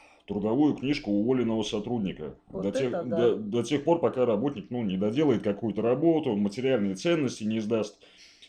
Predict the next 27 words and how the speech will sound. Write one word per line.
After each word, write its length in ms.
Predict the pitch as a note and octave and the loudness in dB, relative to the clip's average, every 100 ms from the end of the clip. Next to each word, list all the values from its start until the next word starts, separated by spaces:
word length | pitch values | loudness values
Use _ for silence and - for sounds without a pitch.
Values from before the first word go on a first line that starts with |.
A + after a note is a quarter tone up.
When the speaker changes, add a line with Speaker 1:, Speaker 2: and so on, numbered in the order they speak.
| _ _ | _ _
Speaker 1:
недостачу 680 | F#2 A2 A2+ - F3+ - B2+ | -2 2 2 6 8 8 8
не 100 | A2+ | -2
покроет, 600 | A2+ A2 B2 A#2 G2+ F#2+ | -2 -2 -2 0 0 -4
ну, 760 | G#2 F#2 F#2 A2 A#2 A2 A2 A#2+ | -8 -8 -8 -10 -12 -12 -8 -8
и 40 | |
так 260 | G#2 G2+ G2+ | -4 -2 0
далее. 240 | F#2+ F2 | 0 0
Утро-, 400 | B2+ C#3+ A#2+ G#2 | 0 2 0 -2
Speaker 2:
Су-, 160 | G#2 C#3+ | -8 -8
сурово. 500 | B3 A#3+ A#3 F#3 G2 - | -4 -2 -2 -2 -6 -6
Speaker 1:
у-, 440 | B2+ B2+ C#3+ C3+ | -4 0 2 2
ну, 240 | B2+ D3+ | 0 0
ну, 120 | D3+ D#3 | 2 2
бывает 440 | D#3+ E3+ E3+ B2 | 4 8 8 8
же, 100 | F2 | 4
бывает, 400 | F#2+ G#2+ A#2 F2+ | -2 2 2 0
с-, 100 | - F2 | -6 -10
с-, 240 | E2 E2 | -12 -14
сама 300 | - G2 F#2 | -8 -6 -6
знаешь, 180 | E2+ F2+ | -6 -6
утром 460 | B2 C#3+ D#3 D3+ B2 | -2 -2 0 0 0
Speaker 2:
Да. 40 | |
Speaker 1:
деньги, 220 | C3 D3 A2+ | 0 0 0
вечером 420 | A#2+ A#2+ A2 A2 | -2 -4 -8 -10
стулья, 400 | - A2+ F#2 F2+ | -8 -6 -4 -4
вот. 320 | G2+ F#2+ - - - - - | -4 -4 -6 -16 -20 -20 -12
Э, 360 | G2+ F#2 F#2+ | -8 -6 -8